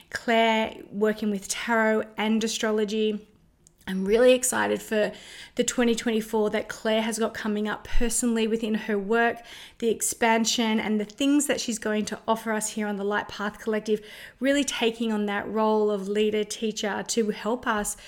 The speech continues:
really connect in with those parts of ourselves that I just talked about before, in terms of the ethers, so the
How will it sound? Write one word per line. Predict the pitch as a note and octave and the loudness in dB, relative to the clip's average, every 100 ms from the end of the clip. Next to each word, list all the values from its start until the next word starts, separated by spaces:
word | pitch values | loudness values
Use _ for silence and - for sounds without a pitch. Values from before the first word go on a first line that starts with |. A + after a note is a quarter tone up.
| - - - | -20 -14 4
really | A#3+ A#3+ B3+ | 6 8 4
connect | - A3+ G#3+ G#3+ - | 0 -2 -2 -4 -6
in | - A#3+ A#3+ | 2 4 4
with | A3+ | 2
those | A3 G#3 | 2 -2
parts | G#3 - C4 C4 | -2 -2 0 0
of | A#3 | 0
ourselves | A3+ A3 G#3 G3+ | -2 -2 -4 -4
that | G#3 | -6
I | G3 | -6
just | - C#4 - | -4 -6 -4
talked | A#3+ A3 | -6 -6
about | F#3+ G3 - | -6 -6 -6
before, | G3+ - G#3 G#3 G3 - - - - - | -8 -2 0 0 -4 -10 -20 -20 -20 -4
in | A3 | -2
terms | G#3+ A3+ G#3 | 0 0 -2
of | G#3 | -2
the | - G#3 | -2 -4
ethers, | G3+ G3 F#3+ | -4 -4 -4
so | G#3 | -4
the | G#3 | -4